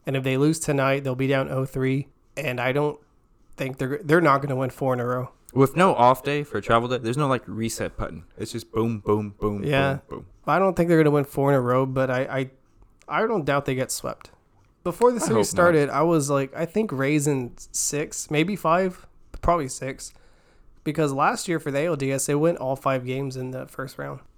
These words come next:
Speaker 1: So that's why I was like, it's not gonna be, like, easy, and I don't think it's gonna be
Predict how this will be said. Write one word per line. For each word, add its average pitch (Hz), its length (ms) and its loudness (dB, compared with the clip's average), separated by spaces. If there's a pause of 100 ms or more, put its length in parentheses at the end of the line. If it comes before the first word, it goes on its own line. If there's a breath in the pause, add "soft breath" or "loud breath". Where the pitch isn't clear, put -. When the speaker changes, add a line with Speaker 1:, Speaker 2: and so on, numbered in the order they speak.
Speaker 1:
So 143 260 -2
that's 135 200 -2
why 156 40 0
I 147 40 0
was 139 80 -4
like, 139 120 -2
it's 143 180 -6
not 220 180 -4
gonna 185 160 -2
be, 135 200 -4
like, 131 360 -8
easy, 127 420 -6
and 127 100 -6
I 123 60 -6
don't 151 180 -6
think 151 140 -4
it's 147 160 -4
gonna 135 240 -6
be 131 360 -10